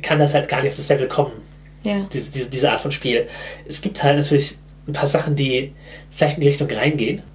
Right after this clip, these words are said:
Speaker 1: Man kann da durchaus nervös, nervös sein vor dem, was jetzt, dem jetzt passieren wird, weil man, weil man eben nicht exakt weiß, was das ist oder das vielleicht auch eine intensive Erfahrung wird, aber das ist halt eine, ich möchte eher eine, vielleicht eine angenehme Nervosität haben als eine, als, als wirkliche Angst.
Speaker 2: Ja.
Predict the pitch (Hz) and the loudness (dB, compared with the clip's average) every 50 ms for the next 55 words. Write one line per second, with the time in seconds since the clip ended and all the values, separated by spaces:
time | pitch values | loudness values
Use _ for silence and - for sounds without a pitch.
0 | - - - - 143 139 139 - - 202 185 143 156 160 160 147 143 151 143 139 | -20 -16 -8 -4 -4 -4 -2 -2 0 0 2 4 4 6 4 4 6 6 4 6
1 | 135 135 143 143 - - 147 143 143 131 147 147 143 - - 101 95 101 98 98 | 6 6 4 4 4 2 2 4 6 6 6 6 6 6 4 2 2 2 0 -4
2 | - - 123 - 117 110 104 113 107 - 120 - - - 117 110 - - 120 - | -4 -2 -2 0 0 0 -2 -2 -2 -2 -2 -4 -2 -4 -4 -2 -2 -2 -2 0
3 | - 120 110 110 107 101 110 104 107 107 104 120 120 123 123 123 - - 156 139 | 0 0 -2 -2 -2 0 0 0 0 0 0 0 2 2 0 -2 -2 -2 -2 -2
4 | 139 127 135 - - - - - 143 - - 127 123 123 127 120 - 127 - - | -2 -4 -6 -6 -4 -4 -2 -4 -4 0 2 2 2 2 0 -2 -2 -2 0 2
5 | 185 170 - - - - 120 117 107 110 107 - - - - - - - - - | 2 2 2 0 -2 -2 -2 -2 -2 -2 -4 -6 -10 -16 -18 -20 -20 -20 -10 -6
6 | - 143 - 147 139 143 - 139 143 143 139 143 143 147 165 147 131 120 - 160 | -2 2 4 4 4 4 4 2 2 2 4 4 4 4 6 4 4 4 4 2
7 | 175 180 156 131 110 110 123 127 - 113 117 117 160 147 - 139 139 131 123 123 | 2 4 2 2 0 2 2 2 2 2 0 -2 -2 0 0 0 0 2 0 -2
8 | 123 123 - - - - - - - - - - - - - 151 147 143 - - | -2 -4 -6 -12 -20 -20 -20 -20 -20 -20 -20 -18 -14 -2 2 2 2 4 2 4
9 | - 139 139 131 127 113 107 113 - - - - - - - - - 139 127 139 | 4 4 4 4 2 0 -2 -2 -4 -8 -14 -20 -20 -18 -12 -6 -4 -4 -2 0
10 | - 185 208 180 147 123 113 113 110 107 113 117 127 - 147 143 143 131 127 131 | 2 2 4 4 4 2 2 0 -2 -2 -2 -4 -2 2 2 2 2 2 0 -2
11 | 139 131 104 120 120 - - 110 120 123 117 117 117 117 113 110 - - - - | 0 -2 -2 -4 -4 -4 -4 -4 -4 -4 -4 -4 -4 -4 -4 -4 -6 -8 -16 -20
12 | - - - - 104 - - - 143 - - 147 143 143 - - - - - - | -20 -14 -10 -8 -6 -6 -4 -4 -4 0 2 2 2 2 0 -2 -2 -2 -6 -10
13 | - - - - - - - - - - - - 240 254 247 233 240 233 | -12 -14 -16 -20 -20 -20 -20 -20 -20 -10 0 4 4 6 6 6 4 2